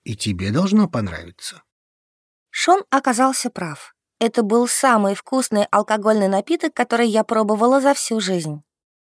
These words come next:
Speaker 2: Затем нам принесли блюдо. Шон заказал что-то необычное. Я даже не могла толком понять, можно ли мне это есть. "А что это?"
Speaker 1: "Кое-что из моей кухни".
Speaker 2: Он хитро улыбнулся.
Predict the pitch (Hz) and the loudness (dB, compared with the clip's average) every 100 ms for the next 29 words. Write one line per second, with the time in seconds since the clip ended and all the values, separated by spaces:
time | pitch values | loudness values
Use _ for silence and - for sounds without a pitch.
0 | _ _ _ _ - 190 190 302 392 381 | _ _ _ _ -2 0 2 0 2 0
1 | 320 269 214 - 254 254 208 175 156 160 | 0 0 -2 -2 -2 0 0 -2 -6 -10
2 | _ _ _ - - 269 269 254 262 285 | _ _ _ -12 0 2 2 0 2 2
3 | 349 - 262 302 311 302 208 185 - 160 | 0 -2 0 4 4 2 0 -2 -6 -8
4 | 170 175 _ _ - 202 214 208 226 226 | -10 -12 _ _ -2 2 2 2 0 2
5 | 220 262 277 277 294 294 330 285 170 - | 2 0 0 0 -2 0 0 2 -2 -6
6 | - - 196 190 202 254 320 311 214 214 | -16 -6 2 4 4 2 2 2 0 -2
7 | - 262 247 185 156 - - _ _ _ | -2 -2 -2 -4 -6 -10 -18 _ _ _
8 | _ _ _ _ _ - 185 - - 320 | _ _ _ _ _ -8 -4 -4 2 2
9 | 339 202 151 151 _ _ _ _ _ - | 4 0 -8 -16 _ _ _ _ _ -2
10 | 117 104 - 120 123 139 220 214 139 104 | 0 0 0 2 2 4 4 4 4 2
11 | - - 107 - 113 117 120 _ _ - | 0 -2 -2 0 2 2 0 _ _ 0
12 | 247 339 - 302 294 294 277 220 175 170 | 2 2 2 0 2 2 2 0 0 -2
13 | 160 - 165 | -4 -10 -12